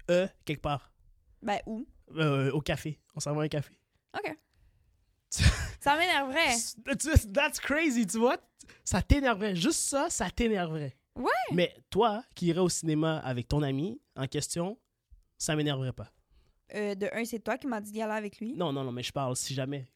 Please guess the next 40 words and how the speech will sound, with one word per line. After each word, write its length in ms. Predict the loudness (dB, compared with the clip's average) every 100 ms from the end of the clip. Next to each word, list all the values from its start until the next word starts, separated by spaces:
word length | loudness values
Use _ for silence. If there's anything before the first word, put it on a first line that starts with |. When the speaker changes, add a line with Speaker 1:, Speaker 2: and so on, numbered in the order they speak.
| _ _
Speaker 1:
si 200 | -12 -6
jamais 200 | -4 -4
tu 100 | -4
fais 80 | -6
une 80 | -6
sortie 320 | -6 -8 -6
ou 40 |
vous 120 | -4
allez 120 | -4 -4
quelconque, 500 | -6 -6 -8 -12 -18 _ -10
moi, 120 | -8
ça 120 | -6
m'énerverait 400 | -6 -8 -8 -8
pas. 160 | -8 -4
Speaker 2:
Non, 120 | -2 -2
mais 240 | -4 -6 _ -12
ça, 180 | -8 -8
tu 140 | -8
serais 220 | -8 -8
complètement 420 | -4 -4 -2 -2
légitime 460 | -2 -4 -8 -6 -6
que 100 | -6
ça 140 | -8
t'énerve. 240 | -8 0 2
Speaker 1:
Non, 140 | 2
non, 120 | 2 -2
non, 140 | -4
non, 140 | -6
ça 140 | -6 -4
commence 260 | -2 0
à 80 | 0
mettre 300 | 0 0 -2
parce 160 | -4 -4
que, 80 | -6 -20 -12 -4
parce 140 | 0
qu'il 80 | 0
y 20 |
a 40 |
plein 180 | 0 0
d'hommes 340 | 4 2 2